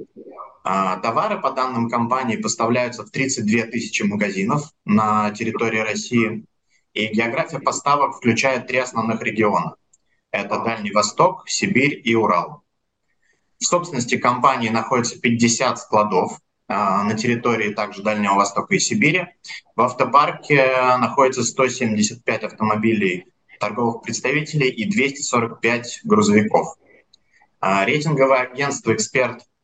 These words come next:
а, рам в ноябре этого года присвоило рейтинг кредитоспособности нефинансовой компании О О И Л С на уровне, а, ру дабл би майнус. Прогноз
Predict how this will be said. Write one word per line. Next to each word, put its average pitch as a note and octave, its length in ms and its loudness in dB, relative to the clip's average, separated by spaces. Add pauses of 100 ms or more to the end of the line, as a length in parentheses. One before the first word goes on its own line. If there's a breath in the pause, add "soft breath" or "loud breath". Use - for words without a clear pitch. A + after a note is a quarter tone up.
а, G#2 340 0
рам F3 380 0
в G#2+ 100 -2
ноябре B2 340 6
этого A#2 260 2
года E3+ 220 4
присвоило B2 520 2
рейтинг A#2 420 0 (220)
кредитоспособности G#2+ 1200 0 (460)
нефинансовой G#2+ 640 2
компании G#2 680 -2
О G#2+ 340 4
О F#2 80 2
И G2+ 140 -4
Л G2 160 2
С - 320 -2
на A2 140 0
уровне, A#2+ 640 -2 (340)
а, F#2+ 800 2
ру C3 180 -4
дабл A2 260 -4
би F#2+ 140 -2
майнус. E2+ 560 -4
Прогноз A2+ 400 -2